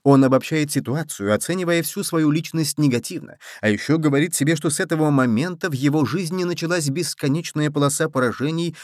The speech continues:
отвержения и одиночества. Третье. Мысленная фильтрация. Он думает только о своих минусах и неудачах в отношениях. Четвёртое. Игнорирование позитивного.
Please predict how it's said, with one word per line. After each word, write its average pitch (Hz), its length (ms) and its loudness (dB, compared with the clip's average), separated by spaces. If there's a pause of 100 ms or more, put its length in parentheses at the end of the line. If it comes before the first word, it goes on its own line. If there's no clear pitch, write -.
(160)
отвержения 131 920 0 (100)
и 135 100 2
одиночества. - 760 -6 (580)
Третье. - 460 -4 (340)
Мысленная 127 560 4
фильтрация. - 640 -10 (300)
Он 131 180 8
думает 190 300 4
только 208 260 -2
о 175 60 -4
своих 170 360 -4
минусах 160 640 -4 (140)
и 160 80 2
неудачах 147 720 0
в 147 60 0
отношениях. - 800 -6 (520)
Четвёртое. - 640 -10 (280)
Игнорирование 123 840 4
позитивного. 127 680 -8